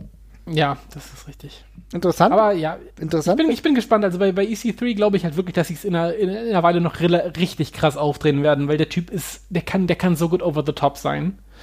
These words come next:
Speaker 2: Mhm.
Speaker 1: Und, ähm, das ist halt auch ein Gimmick, damit das nicht langweilig ist, muss der Typ halt schon sehr überdreht sein, ja, und sich auch echt dazu bereit sein, sich lächerlich zu machen. Und ihm traue ich das völlig zu.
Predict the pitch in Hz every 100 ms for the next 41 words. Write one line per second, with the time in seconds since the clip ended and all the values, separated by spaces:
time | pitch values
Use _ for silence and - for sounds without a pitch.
0 | - 147 135 151 165 160 156 156 - 165
1 | 156 156 156 151 - - 156 220 269 240
2 | 190 185 202 214 190 196 170 147 160 202
3 | 190 180 185 202 175 170 180 170 156 190
4 | 165 170 175 147 175 170 151 135 143 151
5 | 147 143 131 135 147 180 165 170 185 -
6 | - 208 196 - 190 196 170 175 170 160
7 | 143 160 160 151 - 165 139 156 147 -
8 | 196 180 - 165 - 156 - 175 147 -
9 | 151